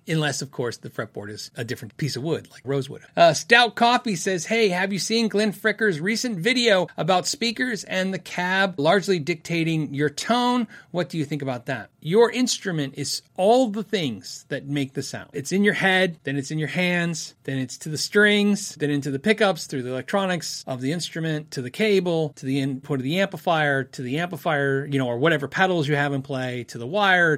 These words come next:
to the speaker. All of those things are the tone.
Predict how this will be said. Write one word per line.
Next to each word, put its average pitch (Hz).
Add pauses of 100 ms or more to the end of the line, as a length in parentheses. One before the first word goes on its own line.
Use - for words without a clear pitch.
to 147
the 127
speaker. 185
All 285
of 226
those 208
things 160
are 147
the 127
tone. -